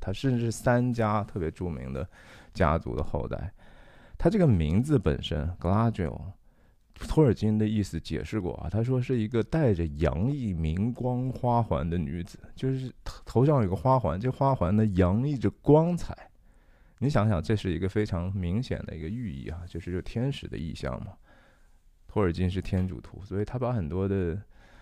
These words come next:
他的信仰和他的信仰所在他脑中投射出来的这种 image 啊，这种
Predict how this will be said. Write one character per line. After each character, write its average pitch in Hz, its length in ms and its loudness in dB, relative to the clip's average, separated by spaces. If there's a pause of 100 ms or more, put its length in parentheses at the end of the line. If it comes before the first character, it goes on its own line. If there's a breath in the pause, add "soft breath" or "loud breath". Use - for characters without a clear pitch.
(200 soft breath)
他 135 440 2
的 98 240 0
信 101 220 0
仰 65 260 -2
和 - 160 -4
他 107 320 0
的 104 220 2
信 147 240 2
仰 76 200 2
所 76 200 -2
在 92 160 2
他 - 220 0
脑 78 260 2
中 92 180 0
投 85 260 0
射 131 200 4
出 101 160 -2
来 90 120 0
的 82 60 -2
这 98 140 -6
种 87 160 -6 (260)
image 113 560 0
啊， - 140 -6
这 92 80 -8
种 - 180 -8